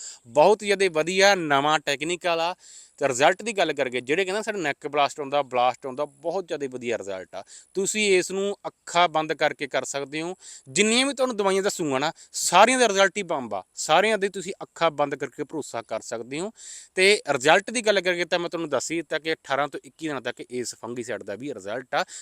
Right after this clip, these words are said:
ਝੋਨੇ ਦੇ ਵਿੱਚ ਜਿੰਨੀਆਂ ਬਿਮਾਰੀਆਂ ਪੈਂਦੀਆਂ, ਚਾਹੇ ਉਹ ਨੈਕ ਬਲਾਸਟ ਆ, ਬਲਾਸਟ ਆ, ਚਾਹੇ ਬ੍ਰਾਊਨ ਸਪੌਟ ਆ,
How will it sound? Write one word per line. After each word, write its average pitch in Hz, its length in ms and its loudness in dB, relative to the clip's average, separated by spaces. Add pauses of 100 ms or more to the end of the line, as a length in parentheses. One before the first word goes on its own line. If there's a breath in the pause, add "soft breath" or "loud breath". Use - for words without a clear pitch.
(140 loud breath)
ਝੋਨੇ 151 280 2
ਦੇ 190 80 2
ਵਿੱਚ 185 160 -2
ਜਿੰਨੀਆਂ 147 380 -2
ਬਿਮਾਰੀਆਂ 139 480 -2
ਪੈਂਦੀਆਂ, 131 480 -6
ਚਾਹੇ 135 280 -6
ਉਹ 139 140 -2
ਨੈਕ 123 300 -8
ਬਲਾਸਟ 131 420 -6
ਆ, 127 120 2
ਬਲਾਸਟ 113 640 -6
ਆ, 131 240 -2 (420 loud breath)
ਚਾਹੇ 139 240 2
ਬ੍ਰਾਊਨ 113 320 -4
ਸਪੌਟ 156 380 -6
ਆ, 165 120 2